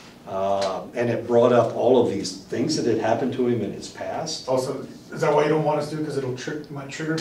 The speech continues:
Speaker 1: Yeah, it'll trigger, uh, problems that you've had in your past, that you, if you haven't dealt with it.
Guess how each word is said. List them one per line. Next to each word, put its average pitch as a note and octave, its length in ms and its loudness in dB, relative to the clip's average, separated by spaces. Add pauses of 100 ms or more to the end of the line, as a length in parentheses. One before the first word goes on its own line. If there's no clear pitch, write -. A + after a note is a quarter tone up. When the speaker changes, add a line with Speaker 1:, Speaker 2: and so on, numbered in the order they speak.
(120)
Speaker 1:
Yeah, G3 260 10
it'll D3 300 8
trigger, C3 560 4
uh, A#2 100 -4
problems A#2 720 0
that G2 80 -8
you've G#2 200 -6
had G#2 180 -2
in F#2+ 120 -8
your F#2 100 -8
past, - 360 -4
that D#3+ 140 4
you, F3 120 12
if E3 220 8
you C#3+ 100 4
haven't B2 320 4
dealt - 240 2
with - 200 -8
it. - 800 -18